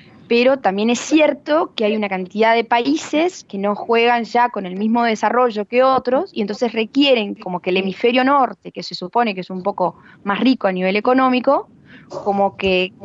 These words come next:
calme y compense el hecho de que determinadas tierras se queden intactas, ¿no?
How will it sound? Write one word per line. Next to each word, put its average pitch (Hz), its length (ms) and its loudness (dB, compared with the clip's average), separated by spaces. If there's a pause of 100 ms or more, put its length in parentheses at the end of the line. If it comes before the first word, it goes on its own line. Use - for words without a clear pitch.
(260)
calme 254 640 2 (140)
y 190 360 -4
compense 247 920 -2
el 190 200 -4
hecho 196 280 -2
de 208 240 0
que 208 160 -2
determinadas 180 540 -2
tierras 202 340 0
se 170 140 -10
queden 170 640 -6 (120)
intactas, - 640 -6
¿no? 226 140 -2